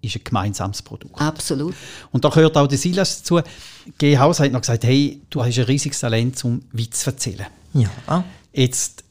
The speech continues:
Speaker 1: haben wir ja die Möglichkeit, wir haben einen Podcast. Erzähl uns doch einmal deinen Lieblingswitz.
Speaker 3: Mhm, ja. Ja, also, stehen zwei auf der Brücke. Sagt der eine,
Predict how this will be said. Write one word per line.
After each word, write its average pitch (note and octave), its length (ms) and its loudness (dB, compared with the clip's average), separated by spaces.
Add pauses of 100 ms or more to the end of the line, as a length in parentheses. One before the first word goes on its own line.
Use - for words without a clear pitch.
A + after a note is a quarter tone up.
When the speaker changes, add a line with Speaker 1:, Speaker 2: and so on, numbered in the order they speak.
(240)
Speaker 1:
haben C3+ 200 6
wir D3 120 8
ja C3 140 6
die B2 160 4
Möglichkeit, D#3 880 0
wir A#2 140 -2
haben G#2+ 180 -2
einen G#2 140 -8
Podcast. - 840 -2 (220)
Erzähl B2+ 640 -2
uns B2 160 -2
doch - 160 -2
einmal G#2 160 0
deinen G#2 160 -2
Lieblingswitz. G#2 920 -6 (560)
Speaker 3:
Mhm, A#2 420 2 (420)
ja. A2 240 -2 (800)
Ja, G#2+ 160 2
also, G2 240 -4 (360)
stehen B2 300 0
zwei C3+ 300 2
auf C3+ 120 -2
der B2 100 -2
Brücke. - 560 -2 (920)
Sagt - 420 0
der C3 100 4
eine, C3+ 240 4